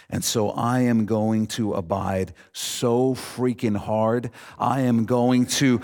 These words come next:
abide in Christ with maximum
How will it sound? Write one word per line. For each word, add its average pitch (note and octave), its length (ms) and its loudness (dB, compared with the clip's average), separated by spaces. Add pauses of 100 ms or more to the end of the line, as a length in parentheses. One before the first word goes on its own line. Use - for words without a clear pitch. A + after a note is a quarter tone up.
(120)
abide C3+ 600 4
in B2 200 2
Christ B2+ 580 0
with A#2 240 -2
maximum F#3+ 1040 4